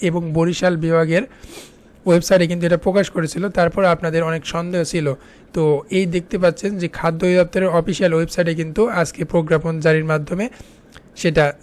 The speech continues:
জানিয়ে দিয়েছে। এখানে আপনারা খেয়াল করবেন যে উক্ত নিয়োগ বিজ্ঞপ্তির প্রেক্ষিতে চতুর্থ পর্যায়ের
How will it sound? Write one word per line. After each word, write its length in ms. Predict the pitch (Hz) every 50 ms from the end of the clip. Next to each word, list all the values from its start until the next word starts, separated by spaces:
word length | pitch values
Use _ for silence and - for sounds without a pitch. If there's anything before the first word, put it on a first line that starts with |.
| 165 165 156
জানিয়ে 280 | 180 185 190 185 170 151
দিয়েছে। 260 | 151 143 - - 156 139 139 - - - - - - - _ -
এখানে 240 | 175 170 190 190 180 175
আপনারা 280 | 170 - 190 180 175 165 160 156 - - - - - -
খেয়াল 220 | - 185 185 185 180 -
করবেন 240 | - 175 170 165 160 151 151
যে 60 | 196 262 - - - _ - - - _ - - - - - - - _ _ - - - - - - - - - - - - - - - - - _ - - - - - - - - - - - - - - - - - - - - - - - -
উক্ত 280 | - 190 180 - - - 226 208 196
নিয়োগ 200 | 190 196 202 190 170 175
বিজ্ঞপ্তির 520 | 202 175 165 208 185 - - - 185 175 170 -
প্রেক্ষিতে 380 | 196 185 180 - 226 180 - 196 -
চতুর্থ 300 | 202 180 190 190 175 - 185 170
পর্যায়ের 380 | - 170 160 - 185 180 190